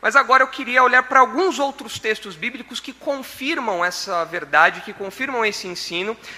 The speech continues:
de que, de fato, o crente tem que frutificar,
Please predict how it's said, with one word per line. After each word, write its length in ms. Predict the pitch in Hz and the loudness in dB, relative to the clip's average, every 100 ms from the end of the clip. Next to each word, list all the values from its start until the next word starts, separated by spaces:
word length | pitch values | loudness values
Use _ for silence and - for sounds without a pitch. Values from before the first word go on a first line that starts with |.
| - | -14
de 80 | 202 | -12
que, 140 | 262 | -8
de 120 | 208 | -8
fato, 600 | 269 - 247 262 - 170 - | -6 4 6 6 2 -12 -16
o 80 | |
crente 560 | 214 - 247 277 - - | -12 -2 -2 -2 -6 -10
tem 320 | - - 277 | -4 -2 -2
que 160 | 294 269 | -6 -12
frutificar, 800 | 262 247 226 254 - 180 135 | -14 -14 -14 -14 -4 -2 -2